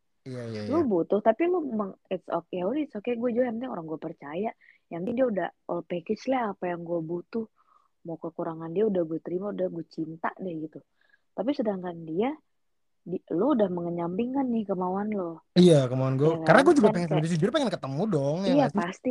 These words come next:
Speaker 2: dong. Cuman
Speaker 1: Cuman
Speaker 2: kayak
Speaker 1: kan
Speaker 2: lu, lu lebih memprioritaskan kebutuhan lo, bener nggak?
Speaker 1: Iya, iya, betul.
Speaker 2: Nah, sekarang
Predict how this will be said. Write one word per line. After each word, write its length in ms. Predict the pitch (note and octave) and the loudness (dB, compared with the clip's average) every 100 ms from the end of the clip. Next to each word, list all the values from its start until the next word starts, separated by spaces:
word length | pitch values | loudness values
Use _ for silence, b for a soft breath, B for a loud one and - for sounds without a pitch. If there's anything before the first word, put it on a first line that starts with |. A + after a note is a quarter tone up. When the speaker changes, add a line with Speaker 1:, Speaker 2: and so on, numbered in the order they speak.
| G#3+ | 0
Speaker 2:
dong. 200 | E3 F3+ - | -2 -4 -6
Cuman 200 | G3 C4+ | -4 -4
Speaker 1:
Cuman 160 | D4+ F3+ | 0 0
Speaker 2:
kayak 160 | E3+ C4 | 0 0
Speaker 1:
kan 80 | |
Speaker 2:
lu, 100 | G#3 D4 C4 - - | 0 2 2 -2 -2
lu 60 | C4 C4+ | 0 2
lebih 260 | F#3+ F#3 B3+ B3 | 0 0 -2 -2
memprioritaskan 720 | A3+ F#3 E3 D#3+ D#3+ - A#3+ B3 | -6 -6 -8 -10 -14 -12 -8 -2
kebutuhan 500 | G#3+ G3 E3+ E3 G3 | 0 0 -2 -4 -4
lo, 100 | F3+ D3 | -6 -8
bener 220 | D#3+ A3+ | -8 -10
nggak? 200 | G#3+ D#3 B2 | -10 -12 -10
Speaker 1:
Iya, 200 | A2 G#2 G#2 | -8 -8 -4
iya, 140 | G#2+ G#2+ | -4 -2
betul. 260 | G#2 G2 F#2+ G2 | -4 -6 -8 -8
Speaker 2:
Nah, 120 | - G2+ | -12 -10
sekarang 420 | F3 D#3+ E3+ C4 | -8 -6 -4 -4